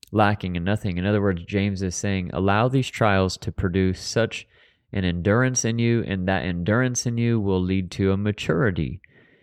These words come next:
in you. And he's talking to Christians who are dispersed, you know, possible persecution, all of these issues. And he's saying, "Look, when this happens,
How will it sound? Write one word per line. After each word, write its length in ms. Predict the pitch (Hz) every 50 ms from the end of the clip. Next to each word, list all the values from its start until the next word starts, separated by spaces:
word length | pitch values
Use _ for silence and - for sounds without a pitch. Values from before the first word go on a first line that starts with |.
| _ _ _ _ _ -
in 180 | 95 95 90
you. 140 | 92 92 90 -
And 120 | - 113
he's 180 | 120 123 120 -
talking 600 | - - - - 185 190 - - 143 123 120 117
to 400 | - - 131 123 123 120 113 98 - _ _ _ _ _ _ _ _ _ _ _ _ _ _ _ _ _ - - - _ _ _ _
Christians 640 | - - 160 170 - - - 135 117 110 110 101 -
who 160 | 123 117 113
are 140 | 110 107 101
dispersed, 720 | 90 95 - - - - 165 170 165 160 147 - - - - _ _ _ _ _ _ _ _ _ _ _ _ _ _ _ _ _ _ _ _ _ _ _ _ _
you 100 | 113 110
know, 140 | 107 101 92 - _ _
possible 380 | - 147 143 139 - - 123 110
persecution, 1120 | - - 127 113 - - 104 - - 165 170 160 - - 160 139 135 135 135 135 131 135 - _ _ _ _ -
all 160 | 120 123 120
of 100 | 110 98
these 200 | 98 95 98 120
issues. 640 | 151 156 143 - - 139 135 131 127 123 117 110 - - -
And 100 | 110 107
he's 160 | 104 101 -
saying, 220 | - 117 104 98
"Look, 200 | 98 101 92 -
when 280 | 92 95 98 113 123 131
this 160 | 135 131 -
happens, 460 | - 92 82 80 - 85 78 78 73